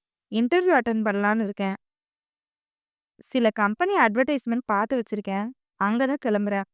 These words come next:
என்றாள் மோகனா. யாரும் அறியாமல் கையை இறுக்கி கோபத்தை குறைக்க முயற்சி செய்தான் தினேஷ்.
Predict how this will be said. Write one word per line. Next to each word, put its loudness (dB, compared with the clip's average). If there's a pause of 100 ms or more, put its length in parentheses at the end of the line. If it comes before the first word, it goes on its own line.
(320)
என்றாள் 0
மோகனா. 0 (1600)
யாரும் 4
அறியாமல் 0
கையை 2
இறுக்கி -4 (440)
கோபத்தை 2 (200)
குறைக்க -2
முயற்சி 0
செய்தான் -2
தினேஷ். -2